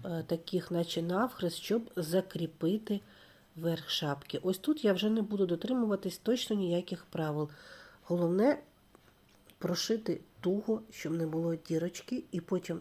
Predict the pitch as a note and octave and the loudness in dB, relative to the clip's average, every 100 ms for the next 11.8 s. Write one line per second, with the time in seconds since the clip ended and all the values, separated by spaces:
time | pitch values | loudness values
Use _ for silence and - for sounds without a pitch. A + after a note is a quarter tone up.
0 | - D#3 - - A#3 C4 A3 - A3 G#3 | -4 -6 -4 0 2 2 0 0 0 0
1 | G3 E3+ G#3+ A#3+ E3+ D#3 D3 C#3 D3 D3 | 0 0 -2 0 -2 -2 -4 -4 -10 -14
2 | - _ - - _ _ _ _ - - | -20 _ -20 -20 _ _ _ _ -20 -20
3 | _ _ - - _ - - - - _ | _ _ -20 -20 _ -20 -20 -20 -20 _
4 | _ - - _ _ _ _ _ - - | _ -20 -20 _ _ _ _ _ -20 -18
5 | - - - - D4+ B3+ A3 - G3 G#3+ | -20 -20 -4 4 6 6 2 4 4 4
6 | - G3+ G#3+ G#3+ A#3+ G#3 G#3 F3+ F3+ F3 | -4 -2 4 10 10 12 10 8 6 2
7 | - G#3+ F3 F3+ D#3+ D3+ D3 F3 F#3+ B3 | 2 2 4 4 4 2 -2 0 2 2
8 | - C#4 - C4 C4 - - - _ _ | 2 0 2 -2 -2 -18 -20 -20 _ _
9 | - _ - - - - - - - - | -20 _ -20 -20 -20 -20 -20 -20 -20 -20
10 | - - - _ _ _ - - - G3+ | -20 -20 -20 _ _ _ -20 -14 -4 4
11 | B3+ B3+ A3 F#3 - D#3 C#3+ D3 | 4 6 4 4 2 2 2 -2